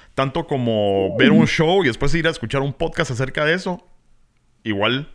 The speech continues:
con esto de la ciudad de los libros, está buenísimo.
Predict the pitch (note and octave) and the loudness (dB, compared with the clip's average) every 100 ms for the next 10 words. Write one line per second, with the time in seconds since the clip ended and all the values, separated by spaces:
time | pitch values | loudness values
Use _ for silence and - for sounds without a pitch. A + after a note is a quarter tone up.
0 | - F#2+ G2 - B2+ G#2+ F2 F#2 F2+ A2 | -14 -12 -10 -8 -6 -4 -6 -6 -4 -4
1 | F2+ F#2 A#2+ E2+ - G2+ G#2+ F#2 F#2+ G#2 | -4 -6 -6 -8 -6 -6 -6 -8 -8 -8
2 | D#2+ E2 | -12 -16